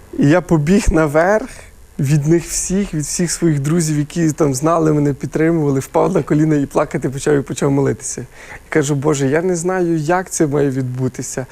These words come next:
але зціляй тих хлопців, нехай вони стають нормальними. Я готовий відповідати за те, що я зробив, але щоб вони тільки жили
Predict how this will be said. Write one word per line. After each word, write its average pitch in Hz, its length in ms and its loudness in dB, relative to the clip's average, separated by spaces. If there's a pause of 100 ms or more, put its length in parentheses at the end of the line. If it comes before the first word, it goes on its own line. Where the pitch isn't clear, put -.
(360)
але 151 240 2
зціляй 190 440 2
тих 151 180 -2
хлопців, 139 400 -2
нехай 151 340 0
вони 165 600 2 (320)
стають 165 420 0
нормальними. 147 540 0
Я 165 60 0
готовий 185 300 2
відповідати 196 460 0
за 151 80 2
те, 151 120 0
що - 140 -2
я 143 80 2
зробив, 131 400 -2
але 156 240 0 (160)
щоб 156 220 0
вони 202 220 2
тільки 156 260 -2
жили 147 340 2